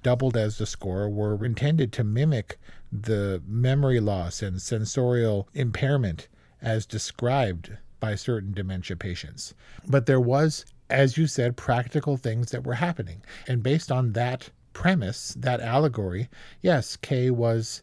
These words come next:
genetically in line and was beginning to exhibit the first signs of the bruising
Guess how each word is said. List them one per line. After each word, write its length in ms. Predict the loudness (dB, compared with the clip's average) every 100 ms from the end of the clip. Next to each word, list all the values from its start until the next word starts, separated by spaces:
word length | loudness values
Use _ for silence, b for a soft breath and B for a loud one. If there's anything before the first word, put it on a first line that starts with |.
| -10
genetically 760 | -4 -2 0 0 0 2 2 2
in 200 | 0 0
line 380 | 0 0 -2 -4
and 320 | -6 -4 -4
was 380 | -2 -4 -6 -14 B -14 -4
beginning 420 | -2 2 2 2
to 140 | 2 2
exhibit 420 | 2 2 0 0
the 80 | -4
first 400 | -2 0 0 0
signs 460 | 0 0 -4 -4
of 140 | -4 -4
the 60 |
bruising 500 | 0 2 2 0 -6